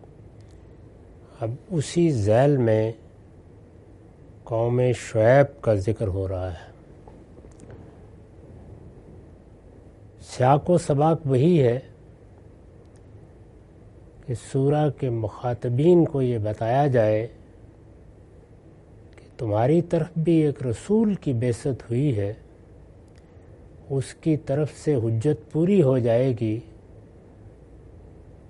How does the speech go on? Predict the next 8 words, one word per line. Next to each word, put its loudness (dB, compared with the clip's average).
تو -8
تاریخ 2
بتاتی 0
ہے 2
کہ -10
پھر -10
اللہ -2
کی -4